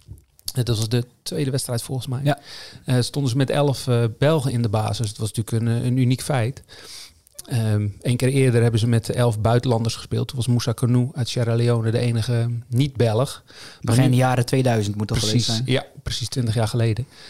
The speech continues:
Speaker 1: Maar nu waren het gewoon, eh, elf Belgen. Daar hebben we toen een verhaal over gemaakt. Eh, is dat goed of is dat, eh, i-,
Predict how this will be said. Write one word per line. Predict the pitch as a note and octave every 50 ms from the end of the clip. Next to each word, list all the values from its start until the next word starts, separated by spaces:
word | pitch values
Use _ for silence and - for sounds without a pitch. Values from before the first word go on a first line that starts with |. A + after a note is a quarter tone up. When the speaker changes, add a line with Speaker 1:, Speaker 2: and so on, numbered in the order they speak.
| - - -
Speaker 1:
Maar | - A#2 C3
nu | C#3 C#3+
waren | C3 B2+ B2
het | A#2+ A2+
gewoon, | - - A#2 A2+ A2+
eh, | A#2 A#2 -
elf | - C3 A#2 G#2 G#2+
Belgen. | A2+ C3 D#3+ F3 - C3+
Daar | A#2+ B2
hebben | C#3
we | B2+
toen | - C3
een | B2 A#2
verhaal | A2+ G#2+ A#2 C3+ D3 C#3
over | C3 B2 G#2 G#2
gemaakt. | A2+ G#2+ G#2 G#2+ A2 A#2+ - -
Eh, | - - A#2+ A#2+ A#2+ B2 -
is | C#3+ A#2+ -
dat | B2+ A#2
goed | - - D3+ D3 -
of | C#3 - A#2+
is | A2 -
dat, | A2 G2 - -
eh, | A2+ A#2 A#2+ B2
i-, | A#2 G#2+ A#2+ B2